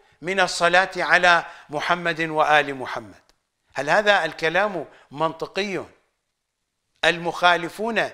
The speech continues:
كالشوافعي يوجبون الصلاة على محمد وآل محمد في التشهد الوسط والأخير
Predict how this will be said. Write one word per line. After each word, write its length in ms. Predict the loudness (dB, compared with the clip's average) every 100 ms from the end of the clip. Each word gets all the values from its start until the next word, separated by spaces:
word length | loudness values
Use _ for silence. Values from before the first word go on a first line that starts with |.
| -14 _ -4
كالشوافعي 880 | -2 2 4 4 2 0 -2 -2 -6 _ _ _ _ _ _ _ _ _ _ _ _ _ _
يوجبون 720 | -6 -2 -2 -2 0 2 4 4 2 -4 -14 0
الصلاة 540 | 0 2 2 4 4 4
على 400 | 4 6 4 2
محمد 760 | 0 2 2 2 0 -2 -6 -12 _ _ 0
وآل 420 | 2 4 2 0
محمد 680 | -4 0 0 0 -2 -4 -8 _ _ _ _ _ _ _
في 100 | -10
التشهد 600 | -4 0 4 2 2 -2
الوسط 520 | 0 2 2 2 0
والأخير 880 | -4 0 0 0 -4 0 -2 -2